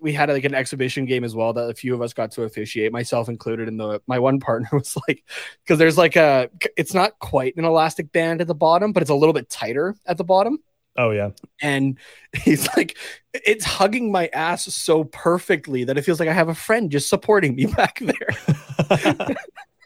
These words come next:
Speaker 1: Oh, there's no better way to describe that. <laughs> So,
Speaker 2: <laughs>
Speaker 1: but yeah, very nice jerseys. Like, I was still,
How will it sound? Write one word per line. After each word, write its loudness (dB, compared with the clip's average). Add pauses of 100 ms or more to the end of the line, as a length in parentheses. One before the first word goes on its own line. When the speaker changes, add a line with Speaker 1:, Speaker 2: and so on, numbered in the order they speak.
(280)
Speaker 1:
Oh, 6
there's 6
no 8
better 4
way 4
to 2
describe 2
that. -2
<laughs> -
So, -2 (280)
Speaker 2:
<laughs> -2 (840)
Speaker 1:
but 2
yeah, 4
very 4
nice 4
jerseys. -4
Like, 0
I 4
was -2
still, 0